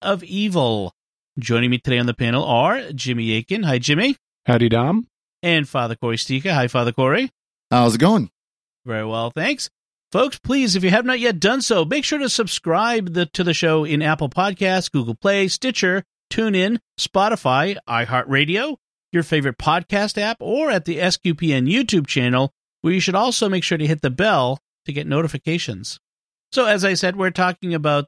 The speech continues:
Speaker 1: the Fourth Doctor story called Planet of Evil. This is aired in September of nineteen seventy-five. It's the,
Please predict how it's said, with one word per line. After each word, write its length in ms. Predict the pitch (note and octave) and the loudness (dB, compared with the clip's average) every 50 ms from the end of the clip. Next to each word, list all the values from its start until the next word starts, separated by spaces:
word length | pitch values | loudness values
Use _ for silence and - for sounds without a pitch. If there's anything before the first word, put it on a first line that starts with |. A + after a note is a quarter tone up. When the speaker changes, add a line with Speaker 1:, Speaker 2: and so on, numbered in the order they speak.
| _ - | _ -8
Speaker 1:
the 220 | C#3 C3 B2+ A#2+ - - | -6 -4 -4 -4 -6 -2
Fourth 240 | F3 E3+ F3+ F3 - | 0 0 0 0 -2
Doctor 300 | F3 E3+ E3 - - D#3 | -4 -6 -4 -4 -4 -6
story 380 | - - B2+ A2+ A#2 C#3 F3 - | -4 -2 -2 0 0 0 -2 -2
called 200 | - B2+ A2+ - _ _ - | -4 -4 -4 -4 _ _ -4
Planet 300 | C3+ C3 C3+ C#3+ C#3+ C3+ | -2 0 2 2 2 0
of 120 | C3 A#2 | 0 0
Evil. 360 | A#2 A2+ A2 A2+ B2+ D#3 G3+ | 0 -2 0 0 0 0 0
This 200 | G3 D#3+ D3 - | 0 0 -2 -2
is 160 | - C#3 C3 - _ _ _ _ _ - | -2 -4 -4 -6 _ _ _ _ _ 0
aired 300 | F#3+ F#3+ G3 G3+ F#3 F3+ | 2 2 2 2 2 0
in 200 | E3+ E3 D#3+ D#3 | 0 -2 -2 -2
September 500 | - - D#3+ D3+ _ - E3 E3 D#3+ E3 | -4 -4 -6 -6 _ 0 0 2 2 2
of 100 | D3+ C3 | 0 0
nineteen 280 | C#3 C3+ C3 - C#3+ B2+ | 0 -2 -2 -2 -4 -6
seventy-five. 680 | - - B2 A#2 A#2 A2+ - - D3 D3 D3+ D3+ D3+ C#3+ | -4 -4 -4 -4 -4 -6 -2 0 0 2 2 0 0 -2
It's 180 | C#3 - - | -4 -6 -8
the, 200 | - C#3 B2 - | -6 -6 -8 -8